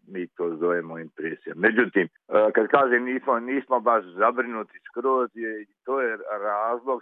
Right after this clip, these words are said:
što imamo puno ideja, a te ideje se ogledaju oko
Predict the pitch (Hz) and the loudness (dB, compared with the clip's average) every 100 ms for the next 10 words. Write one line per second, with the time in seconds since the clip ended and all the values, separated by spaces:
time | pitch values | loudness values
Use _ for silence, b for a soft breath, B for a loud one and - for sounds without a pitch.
0 | - _ 110 107 107 120 131 110 95 - | -8 _ -2 0 0 -2 0 0 -2 -12
1 | 113 104 92 87 113 135 123 107 - 135 | -12 -10 -12 -4 2 4 4 2 0 0
2 | 113 101 104 117 127 123 117 110 104 98 | 0 -2 -4 -2 -2 -2 -6 -4 -4 -6
3 | - _ _ - 98 104 120 131 120 113 | -12 _ _ -14 -6 -2 0 2 2 0
4 | - 107 | 0 -2